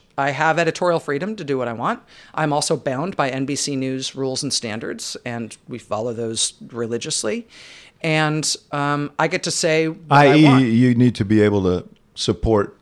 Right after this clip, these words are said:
Speaker 2: what
Speaker 1: Yeah.
Speaker 2: you present as fact, as fact.
Speaker 1: Exactly.
Speaker 2: And there are facts.
Speaker 1: Yeah, there are facts,
Speaker 2: Yes.
Speaker 1: it turns
Speaker 2: We,
Speaker 1: out.
Speaker 2: let's assert that.
Speaker 1: And I, I feel like it's my, like, the,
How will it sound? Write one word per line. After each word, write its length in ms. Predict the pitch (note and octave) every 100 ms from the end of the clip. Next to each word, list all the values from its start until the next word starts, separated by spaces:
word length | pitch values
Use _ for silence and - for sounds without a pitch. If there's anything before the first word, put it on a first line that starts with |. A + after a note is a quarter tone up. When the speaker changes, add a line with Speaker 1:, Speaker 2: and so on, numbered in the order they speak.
| _ -
Speaker 2:
what 200 | F#2 G2
Speaker 1:
Yeah. 60 |
Speaker 2:
you 260 | G2+ G2 D#2+ -
present 340 | A2+ G2+ G#2
as 120 | F#2+
fact, 360 | - G#2 F#2+ -
as 200 | F#2+ F#2+
fact. 460 | - G2+ F#2 E2 _ F3
Speaker 1:
Exactly. 380 | D3+ D3 - A#2+
Speaker 2:
And 80 |
there 140 | A#2+ A2
are 120 | G#2+
facts. 460 | - F2 E2 D#2+ C4+
Speaker 1:
Yeah, 180 | D#4+ - _ -
there 240 | A#3 A#3+
are 160 | C#4+ F4
facts, 340 | F#4 F#4 -
Speaker 2:
Yes. 220 | A2 -
Speaker 1:
it 100 | -
turns 240 | - E3+ -
Speaker 2:
We, 120 | G#2
Speaker 1:
out. 80 | G2+
Speaker 2:
let's 200 | G#2 -
assert 400 | G2 - G#2 -
that. 280 | - F2+ F#2 _
Speaker 1:
And 320 | G3+ G#3 G#3 -
I, 380 | G#3 G#3+ A3+ - _ -
I 280 | G3 B3 A#3 _ -
feel 280 | A3+ G#3+ G3
like 240 | F3+ E3+
it's 320 | D#3+ - -
my, 560 | D#3+ D#3 E3 E3 D#3+ - -
like, 200 | D3+
the, 80 | C#3